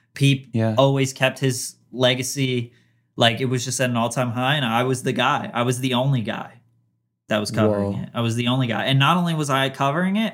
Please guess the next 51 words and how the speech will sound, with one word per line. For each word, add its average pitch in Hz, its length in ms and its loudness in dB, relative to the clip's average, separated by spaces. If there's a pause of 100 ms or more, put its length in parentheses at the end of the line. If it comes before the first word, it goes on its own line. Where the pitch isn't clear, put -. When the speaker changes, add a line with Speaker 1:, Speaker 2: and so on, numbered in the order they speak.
(140)
Speaker 1:
I 147 120 4
was 156 120 2
friends 160 300 0
with 120 100 0
all 110 180 -4
of - 40 -12
them. 185 160 -8 (1160)
Speaker 2:
So - 180 0
you 143 160 4
could 139 200 0
cover 143 340 4
it 135 80 4
in 127 100 2
such 143 380 0
an 143 60 2
organic 113 500 2
way, 113 200 4
and 113 100 4
you 117 80 4
had 113 140 4
access 120 580 0
to 120 100 -2
show 123 320 2
it 117 260 2
in, 117 260 2
in 123 180 2
a 117 180 2
way 123 200 4
that 127 120 0
no 123 100 4
one 127 140 4
else 120 240 -2
would. 131 300 2 (500)
Speaker 1:
And 131 100 4
at 120 140 2
that 147 180 4
point, 127 220 0
I 120 80 2
had 139 160 -4
secured 131 400 -4
friendships 131 640 -2 (340)
with 131 220 0
all 135 220 2
of 127 100 -4
these 123 200 -6
guys, 123 460 0
Garden, 120 520 0
Gucci 117 240 -6
High 127 180 2
Waters, 117 580 -4 (460)
um, 107 720 0